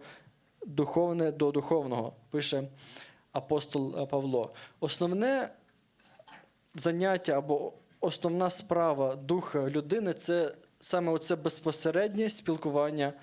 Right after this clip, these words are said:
із Богом. Основне призначення душі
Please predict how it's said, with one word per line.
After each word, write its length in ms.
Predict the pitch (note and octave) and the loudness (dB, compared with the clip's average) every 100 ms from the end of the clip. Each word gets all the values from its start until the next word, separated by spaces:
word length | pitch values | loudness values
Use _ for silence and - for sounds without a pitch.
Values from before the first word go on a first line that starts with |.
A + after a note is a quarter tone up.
| - - - - | -20 -20 -18 -4
із 140 | D3 | -2
Богом. 460 | C#3+ D3 C3 A#2+ A2+ - - - - _ _ _ _ - - - - - _ | 0 2 2 0 -4 -10 -20 -20 -20 _ _ _ _ -20 -20 -20 -20 -20 _
Основне 440 | E3+ - F#3+ A3+ B3+ | -6 -2 0 2 0
призначення 920 | B3+ F#3 E3+ G#3+ A3+ G3+ F#3 F3 E3 E3 | 0 0 0 0 0 0 0 2 0 -2
душі 540 | D3 E3+ - C#4 D4 | -2 0 2 0 -2